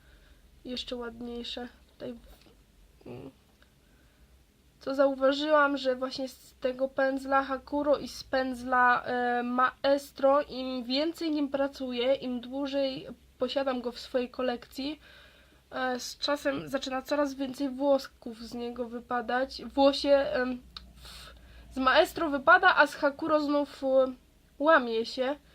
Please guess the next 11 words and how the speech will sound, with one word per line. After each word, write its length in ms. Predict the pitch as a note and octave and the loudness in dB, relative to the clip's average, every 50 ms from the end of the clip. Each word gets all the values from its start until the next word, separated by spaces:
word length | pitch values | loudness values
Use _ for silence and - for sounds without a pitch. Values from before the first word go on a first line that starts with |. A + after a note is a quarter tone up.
| _ _ _ - _ _ _ _ _ _ _ _ _ _ _ _ _ _ _ _ _ _ _ _ _ _ _ _ _ _ _ _ _ _ - | _ _ _ -20 _ _ _ _ _ _ _ _ _ _ _ _ _ _ _ _ _ _ _ _ _ _ _ _ _ _ _ _ _ _ -6
Nie 260 | C4+ C4 C4+ C#4 C#4 | -4 -2 0 0 0
wiem, 180 | C#4 C4+ C4+ C4+ | 0 0 -2 -4
czy 180 | - C4 C4 | -4 -6 -6
felerne 680 | - - - - C4 B3+ C4 C4 C4+ C4+ C4+ C4+ C4+ | -6 -10 -10 -4 0 2 4 4 4 2 2 2 0
sztuki 340 | C4+ - - C#4 C4 - C4+ | 0 -2 -8 -10 -10 -8 -6
mi 100 | C4 B3+ | -6 -6
się 120 | B3 - B3+ | -8 -10 -12
po 120 | - C4 | -12 -12
prostu 380 | B3 - C4 C4 B3+ - C4 A#3+ | -6 -2 -2 -2 -2 -4 -12 -8
trafiły, 640 | - B3 B3 B3 - C4+ B3+ B3+ B3+ C4+ D4 C#4+ | -6 -6 -6 -6 -6 -8 -6 -2 0 0 0 0
czy, 220 | C#4 - - C4+ | -2 -6 -4 -4